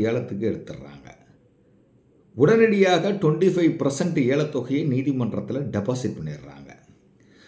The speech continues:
அதன் பின்னர் பதினஞ்சு நாளைக்குள்ள முழு ஏலத்தொகையையும், பாக்கி இருக்கிற செவன்டி ஃபைவ் பர்சன்டேஜ்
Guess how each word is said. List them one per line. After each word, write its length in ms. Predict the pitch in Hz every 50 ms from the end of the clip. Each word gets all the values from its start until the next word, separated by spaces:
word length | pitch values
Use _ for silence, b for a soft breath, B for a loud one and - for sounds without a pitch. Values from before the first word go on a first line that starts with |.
| b b b -
அதன் 260 | 90 131 180 233 240 196
பின்னர் 340 | 185 185 180 190 214 190 151
பதினஞ்சு 480 | - - 165 165 190 208 202 196 196 190
நாளைக்குள்ள 580 | 165 156 160 170 175 165 - 160 151 156 160 180 208 226 233 226 - - - _ _ _ 123
முழு 340 | 120 131 151 185 214 226 254 254 226
ஏலத்தொகையையும், 840 | 190 180 180 - - - 156 147 156 151 147 143 139 139 139 120 98 - - - -
பாக்கி 320 | 104 120 139 160 165 - 156
இருக்கிற 300 | 160 151 147 151 - 165 175
செவன்டி 400 | - - 156 139 156 156 151 160
ஃபைவ் 200 | - 151 147 151
பர்சன்டேஜ் 560 | - 135 127 - - 139 143 139 143 143 123